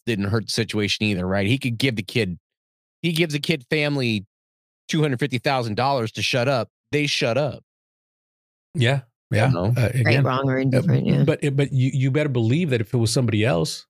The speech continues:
Speaker 2: you know, they would, they would have, uh, disclosed it just to, just to destroy the person. Look at how many, look at how many religious, uh, people, and I'm not, I'm not, I'm, and I'm not, and I'm not saying that they're, they're innocent. They should be called out for it, and they should be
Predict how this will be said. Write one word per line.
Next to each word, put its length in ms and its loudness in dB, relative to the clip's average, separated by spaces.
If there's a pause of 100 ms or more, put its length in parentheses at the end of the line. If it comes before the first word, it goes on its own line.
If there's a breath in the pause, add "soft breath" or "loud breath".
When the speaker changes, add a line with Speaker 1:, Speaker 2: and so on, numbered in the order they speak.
(200)
Speaker 2:
you 140 2
know, 260 0
they 120 2
would, 260 0
they 240 2
would 300 0
have, 340 0 (840)
uh, 120 2
disclosed 460 0
it 80 -2
just 260 -2
to, 160 0
just 240 -4
to 60 2
destroy 360 0
the 60 -2
person. 340 -6 (440)
Look 120 -2
at 80 0
how 100 2
many, 200 0
look 220 0
at 60 0
how 80 2
many 160 2
religious, 520 0
uh, 440 2
people, 420 0
and 120 0
I'm 60 -2
not, 120 0
I'm 80 0
not, 160 0
I'm, 160 0
and 160 0
I'm 80 0
not, 180 0
and 140 0
I'm 80 0
not 160 -2
saying 200 0
that 120 -2
they're, 240 0
they're 200 0
innocent. 500 0
They 60 0
should 240 0
be 180 0
called 300 0
out 140 2
for 180 0
it, 60 0
and 80 0
they 60 2
should 260 0
be 200 0